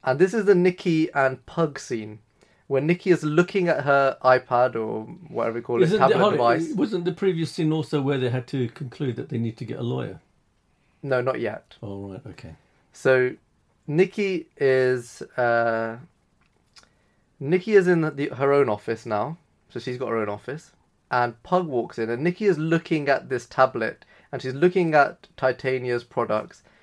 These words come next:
Speaker 1: and she's going, "Why does she have to charge her fans so much for everything?" And then she goes, "Because that's smart, Nikki. That's why she's rich and you're broke." And then she's, then Pug walks in. He says, "What's happening, Nick?" And she goes, "Oh, I was just talking to myself." And he says, "I can't pretend I'm here for a friendly visit. I need a favor."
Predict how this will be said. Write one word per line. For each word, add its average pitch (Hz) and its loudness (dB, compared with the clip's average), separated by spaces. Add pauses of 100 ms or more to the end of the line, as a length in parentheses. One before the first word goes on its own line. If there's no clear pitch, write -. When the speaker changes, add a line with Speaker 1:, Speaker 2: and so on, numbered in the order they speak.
(160)
Speaker 1:
and 120 -14
she's 123 -12
going, 123 -2
"Why 156 -2
does 226 -6
she 214 -2
have 185 2
to 139 -6
charge 143 2
her 123 0
fans 135 0
so 117 -2
much 110 -10
for 113 -4
everything?" 107 -8 (380)
And 117 -8
then 113 -8
she 113 -12
goes, 110 -4
"Because 107 -10
that's 113 -6
smart, 123 -4
Nikki. 113 -8
That's 107 -6
why 107 -4
she's 180 -6
rich 175 -2
and 110 -10
you're 123 -2
broke." 107 -6 (480)
And 117 -4
then 131 0
she's, 120 -12 (260)
then 127 -2
Pug 190 2
walks 151 2
in. 120 -4
He 107 -6
says, 107 -8
"What's 180 -4
happening, 143 -2
Nick?" 123 -8 (580)
And 120 0
she 139 -8
goes, 135 0
"Oh, 190 0
I 196 -2
was 180 -4
just 165 -14
talking 135 -4
to 135 -8
myself." 113 -6 (420)
And 127 -4
he 147 -2
says, 123 -2
"I 127 -2
can't 208 2
pretend 180 0
I'm 160 2
here 160 4
for 151 -2
a 135 -2
friendly 143 -2
visit. 120 -4
I 127 2
need 139 -4
a 143 -6
favor." 110 -4